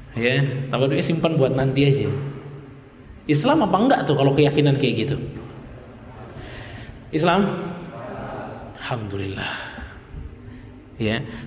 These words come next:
kalau kita bilang bahwa keyakinan seperti itu Islam, Ustaz. Allah berhak disembah, yang lain juga berhak disembah. Lalu apa bedanya? Orang itu dengan Abu Lahab dan Abu Jahal sama. Abu Lahab juga bilang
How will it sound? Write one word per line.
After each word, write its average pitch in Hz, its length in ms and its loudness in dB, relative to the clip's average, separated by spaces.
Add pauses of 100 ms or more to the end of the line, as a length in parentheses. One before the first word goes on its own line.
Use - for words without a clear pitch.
kalau 165 420 0
kita 127 240 0
bilang 135 480 2 (320)
bahwa 120 240 2
keyakinan 170 560 4
seperti 143 540 0
itu - 180 4
Islam, 185 400 4
Ustaz. 139 320 0 (1160)
Allah 135 320 4
berhak 139 320 4
disembah, 131 520 2
yang 123 160 2
lain 160 240 4
juga 131 160 6
berhak 127 240 4
disembah. 127 640 2
Lalu 180 160 6
apa 196 160 2
bedanya? 165 580 4 (500)
Orang 247 400 4
itu 196 200 6
dengan 220 280 6
Abu 190 160 6
Lahab 233 240 6
dan 240 160 4
Abu 247 160 4
Jahal 269 320 6 (400)
sama. 349 560 2 (640)
Abu 262 240 4
Lahab 208 400 4
juga 208 200 4
bilang 160 640 2